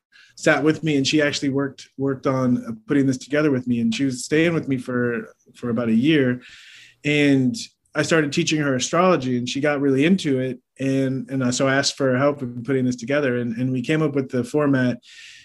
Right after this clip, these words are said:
is, uh, guests come on, and I get their birth information before they come on. I look at the chart, and, you know, I notice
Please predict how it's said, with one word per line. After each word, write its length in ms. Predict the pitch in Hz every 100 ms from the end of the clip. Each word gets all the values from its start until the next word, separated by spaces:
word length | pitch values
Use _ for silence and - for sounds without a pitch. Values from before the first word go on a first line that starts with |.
| _
is, 380 | 131 127 113 - _ _ _ _ _ _ _ - -
uh, 160 | 147
guests 280 | 139 165 170
come 200 | - 175
on, 360 | 143 143 139 -
and 240 | 135 135 131
I 80 | 131
get 180 | 147
their 140 | 156 143
birth 260 | 143 143 147
information 500 | 127 127 127 127 117
before 240 | - 139
they 100 | 131
come 220 | 120 127
on. 180 | 117 117
I 60 | 120
look 200 | 143 170
at 140 | -
the 60 | 139
chart, 420 | - 127 127 123 _ 123
and, 540 | 127 127 127 123 113 - -
you 100 | 123
know, 260 | 117 113
I 20 | 123
notice 600 | 135 131 127 - -